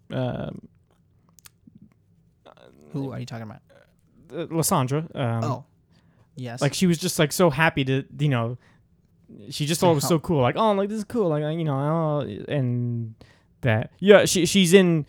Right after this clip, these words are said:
Speaker 1: she's in, she's gonna be in a, what do you
Speaker 2: Video.
Speaker 1: call those? <laughs>
Speaker 2: Uh, J P Squared?
Speaker 1: Yeah, a J P Squared,
Speaker 2: A talk show
Speaker 1: a cutaway
Speaker 2: that's coming
Speaker 1: scene.
Speaker 2: up, a
Speaker 1: Yeah,
Speaker 2: cutaway
Speaker 1: it's coming
Speaker 2: scene,
Speaker 1: out
Speaker 2: sure, yeah.
Speaker 1: the day this comes out, I guess, right?
Speaker 2: Oh, yeah.
Speaker 1: <laughs> So you can watch that if you haven't watched that. And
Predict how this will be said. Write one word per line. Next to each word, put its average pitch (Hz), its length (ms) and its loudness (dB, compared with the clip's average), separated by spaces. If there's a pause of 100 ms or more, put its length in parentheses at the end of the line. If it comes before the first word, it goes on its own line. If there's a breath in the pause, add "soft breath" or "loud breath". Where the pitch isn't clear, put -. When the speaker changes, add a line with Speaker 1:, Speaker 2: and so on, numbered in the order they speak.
(160 soft breath)
Speaker 1:
she's 170 200 4
in, 160 240 4
she's 156 200 0
gonna 156 160 4
be 139 360 4 (200)
in 135 140 2
a, 117 140 2 (600)
what 135 480 -6
do 165 60 0
you 139 80 0
Speaker 2:
Video. 131 40 -6
Speaker 1:
call 139 160 0
those? 120 360 -4
<laughs> - 120 -6
Speaker 2:
Uh, 190 80 2
J 160 260 -4
P 156 180 -6
Squared? 151 500 -4
Speaker 1:
Yeah, 180 260 8
a 170 60 6
J 196 160 6
P 180 120 4
Squared, 131 340 6
Speaker 2:
A - 20 2
talk - 80 -4
show 165 180 0
Speaker 1:
a 175 100 2
cutaway 151 380 8
Speaker 2:
that's 160 120 2
coming 139 180 4
Speaker 1:
scene. 139 140 2
Speaker 2:
up, 147 40 -4
a - 40 -10
Speaker 1:
Yeah, 151 160 4
Speaker 2:
cutaway 123 160 2
Speaker 1:
it's 139 100 -4
coming 185 200 6
Speaker 2:
scene, 151 80 4
Speaker 1:
out 156 120 0
Speaker 2:
sure, 135 200 -12
yeah. 127 220 -10
Speaker 1:
the 135 100 -2
day 127 240 4
this 170 160 0
comes 117 200 -4
out, 110 200 -2
I - 120 -8
guess, 135 280 0
right? 127 160 -2
Speaker 2:
Oh, 123 120 -8
yeah. 175 640 4
Speaker 1:
<laughs> - 0 -
So 147 360 2
you 135 140 0
can 139 360 -2
watch 135 280 -2
that 180 160 2
if 151 80 0
you 147 60 2
haven't 139 120 0
watched 139 180 0
that. 156 140 -2 (680 loud breath)
And 117 340 0